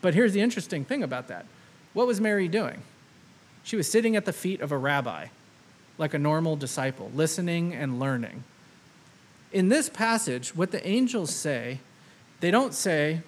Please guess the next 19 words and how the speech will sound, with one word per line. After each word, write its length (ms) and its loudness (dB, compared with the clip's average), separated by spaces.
"Don't 260 0
you 140 2
women 400 0
remember 480 2
how 180 -2
Jesus 480 -4
told 220 -6
the 80 -2
disciples 840 -6
that 120 -6
he 80 0
was 100 0
gonna 200 0
die 240 0
and 100 0
come 160 -4
back 220 -2
to 80 -8
life?" 400 -10